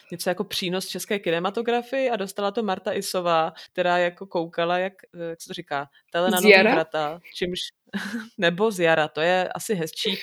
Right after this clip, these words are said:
Speaker 1: nechci přirovnávat úplně Martu Isovou k Teleti, protože ji mám docela ráda, takže se omlouvám, ale ano, to bylo zvláštní. Nicméně teda Dukla bylo docela překvápko, že jo? David Ondříček tedy ukázal, že umí, stále umí.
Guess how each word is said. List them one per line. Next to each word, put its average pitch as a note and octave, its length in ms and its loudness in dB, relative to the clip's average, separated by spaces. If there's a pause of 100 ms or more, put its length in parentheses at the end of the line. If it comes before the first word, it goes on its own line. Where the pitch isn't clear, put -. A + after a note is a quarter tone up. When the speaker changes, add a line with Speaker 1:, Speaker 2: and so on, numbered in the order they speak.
(160)
Speaker 1:
nechci F3 260 -4
přirovnávat F#3 480 0
úplně G3 280 -4
Martu F3+ 260 2
Isovou G3+ 340 -2
k - 80 -14
Teleti, E3 380 0
protože F3 380 -10
ji E3+ 60 -8
mám F#3+ 160 -6
docela G#3 320 -2
ráda, E3+ 360 0 (420)
takže E3 200 -6
se F3+ 140 -6
omlouvám, E3+ 520 0 (320)
ale F3 440 4 (260)
ano, D#3+ 240 0
to - 80 -8
bylo E3+ 160 0
zvláštní. D#3 640 -2 (460)
Nicméně G3 600 -2
teda E3 580 2
Dukla A3 440 0
bylo B3 160 0
docela B3+ 240 -2
překvápko, G3 560 -2
že D3 140 -4
jo? B2+ 120 0
David E3+ 300 -4
Ondříček F3+ 720 -4
tedy E3 560 -2
ukázal, F3+ 680 4
že E3 560 2
umí, E3 460 -2
stále E3+ 340 0
umí. D#3 280 -6